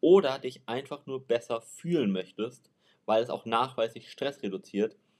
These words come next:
die Lösung ist ganz einfach. Geh einfach eine Runde spazieren. Und dann am besten draußen im Freien.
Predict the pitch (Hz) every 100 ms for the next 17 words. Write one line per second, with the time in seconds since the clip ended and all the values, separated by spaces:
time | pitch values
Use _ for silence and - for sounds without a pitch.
0 | _ _ _ 110 117 131 143 107 - 110
1 | 92 - 127 147 - - _ _ _ _
2 | _ - 131 143 139 - 135 104 98 98
3 | 101 110 - 113 - 135 95 - _ _
4 | _ _ 120 107 110 113 139 156 - 107
5 | 113 120 - _ 107 101 98 107 127 -
6 | 135 131 - 110 107 - 110 104 87